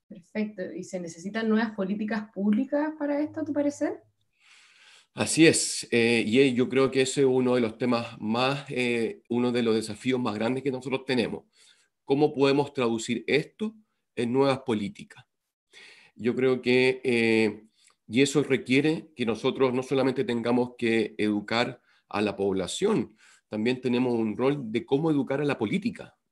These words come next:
Speaker 2: ¿no? Cómo educar la clase política. Y eso, eh, requiere, digamos,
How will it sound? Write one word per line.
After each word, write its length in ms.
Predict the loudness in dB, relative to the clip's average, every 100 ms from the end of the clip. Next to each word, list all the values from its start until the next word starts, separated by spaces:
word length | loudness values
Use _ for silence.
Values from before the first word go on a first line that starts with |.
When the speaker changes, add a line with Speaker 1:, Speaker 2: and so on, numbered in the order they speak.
| _
Speaker 2:
¿no? 240 | -6 -6
Cómo 240 | -6 0 2
educar 340 | 0 -2 -2
la 100 | 0
clase 240 | -2 -4
política. 560 | -6 -6 -8 -16 _ _ _ _ _ _ -20 -20 _
Y 160 | -2 0
eso, 480 | 0 0 0 0 -2
eh, 420 | -2 2 2 2
requiere, 460 | 0 -6 2 4 4
digamos, 440 | 4 2 2 -2